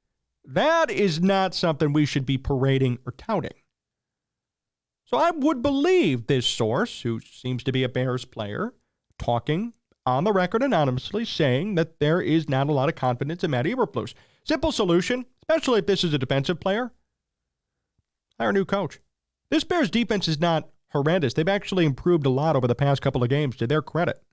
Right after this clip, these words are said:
Not really to Matt Eberflus's credit. I'd say to their credit. They've been playing with more of a vigor, more of an energy, which is nice. They're all competing probably for jobs next year. Jalen Johnson thinks he's gonna get paid. He's competing for a payday, right? Everybody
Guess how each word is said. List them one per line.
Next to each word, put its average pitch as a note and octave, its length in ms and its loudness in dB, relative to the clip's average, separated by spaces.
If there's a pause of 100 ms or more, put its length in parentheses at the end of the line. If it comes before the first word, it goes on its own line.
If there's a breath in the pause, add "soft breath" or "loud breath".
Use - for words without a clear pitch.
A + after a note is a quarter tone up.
Not - 260 -8
really D#3 200 2
to C3+ 60 2
Matt C#3 160 2
Eberflus's C#3+ 540 0
credit. B2 240 0
I'd D3 140 0
say C#3+ 160 2 (240)
to C3+ 80 -2
their D3 180 2
credit. - 480 -6 (500)
They've C#3 180 0
been C#3+ 160 -2
playing D#3+ 360 0
with C#3+ 140 -2
more C#3 220 -2
of C#3 80 0
a C#3 60 2
vigor, C#3 560 0 (260 soft breath)
more C#3+ 160 0
of C#3+ 80 0
an C#3 80 2
energy, C3+ 400 4
which D#3+ 180 0
is C#3+ 140 0
nice. C#3 320 0
They're B2+ 160 -4
all D3+ 80 -2
competing D#3+ 640 0
probably D#3+ 280 -4
for C#3+ 140 -2
jobs D3 320 0
next C#3+ 240 0
year. D#3+ 140 2
Jalen D3 300 2
Johnson D#3 440 0
thinks D3 220 -6
he's C3+ 100 -2
gonna C3+ 140 0
get B2 180 -2
paid. D#3 280 0
He's C#3 120 0
competing D3 380 0
for B2+ 120 -2
a B2 60 0
payday, E3 460 2 (280 loud breath)
right? E3 200 0
Everybody F3+ 500 2